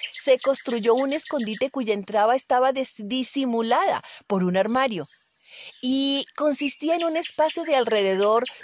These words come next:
de unos dos metros y medio de largo por setenta de ancho. Podía albergar como máximo a unas seis personas en forma simultánea,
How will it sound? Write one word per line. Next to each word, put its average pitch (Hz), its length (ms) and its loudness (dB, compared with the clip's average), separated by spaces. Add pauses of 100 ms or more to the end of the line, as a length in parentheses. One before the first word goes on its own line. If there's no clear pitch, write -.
de 254 120 2
unos 294 300 2
dos 349 220 -2
metros 349 340 -2
y 262 60 -2
medio 214 300 2
de 240 100 2
largo 202 360 0 (120)
por 180 220 -4
setenta 185 580 -2
de 220 160 4
ancho. 285 320 -4 (680)
Podía 196 600 2
albergar 170 520 0
como 208 240 0
máximo 226 540 -2 (240)
a 277 80 4
unas 311 360 2
seis 330 320 0
personas 262 640 -2 (240)
en 208 160 0
forma 175 320 -4
simultánea, 214 760 0